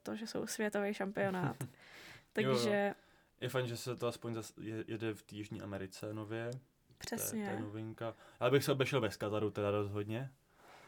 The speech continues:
Speaker 1: Jako
Speaker 2: Ale, jako
Speaker 1: Katar nepatří k mým
Speaker 2: chápu,
Speaker 1: nejoblíbenějším
Speaker 2: tam
Speaker 1: tratím. Trochu mi chybí ten Sebring tam, protože mi
Speaker 2: Mhm.
Speaker 1: přišlo, že ten Sebring vždycky jako byl jako skvělej rozjezd do té sezóny, ale tak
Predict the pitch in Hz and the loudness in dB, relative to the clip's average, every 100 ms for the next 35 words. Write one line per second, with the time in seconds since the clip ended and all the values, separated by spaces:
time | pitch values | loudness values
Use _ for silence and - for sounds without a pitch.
0 | - - - - 240 220 247 240 220 220 | -20 -20 -6 4 4 6 6 6 4 0
1 | 214 214 208 196 - - - 240 269 254 | 0 -2 -6 -8 -14 0 8 12 12 12
2 | 220 202 202 202 214 - 233 233 226 220 | 10 4 6 4 4 0 -2 2 4 4
3 | 208 214 220 202 214 208 220 - 214 214 | 6 6 6 6 6 6 4 2 0 0
4 | - - 220 220 - 220 233 240 - 220 | -2 0 0 2 2 2 2 2 2 2
5 | 208 202 208 - 190 196 196 - 180 185 | 2 2 2 2 2 2 0 0 0 0
6 | 202 196 190 202 202 - 214 208 202 202 | -4 -6 -2 -2 0 -2 0 -2 -2 -2
7 | 208 202 196 202 202 190 - - 202 190 | -2 -2 0 -2 -2 -2 -2 -2 -2 -2
8 | 196 196 - - - - _ - - _ | -2 -2 -4 -20 -20 -20 _ -20 -20 _
9 | _ _ _ - 214 202 214 - - 220 | _ _ _ 0 2 4 4 4 4 4
10 | 202 214 202 202 202 202 202 202 208 - | 6 6 6 4 2 0 -2 -4 -2 0
11 | 202 196 190 180 185 233 _ - - - | 0 2 2 0 -2 -6 _ -20 -20 -2
12 | 220 214 220 226 | 4 4 4 0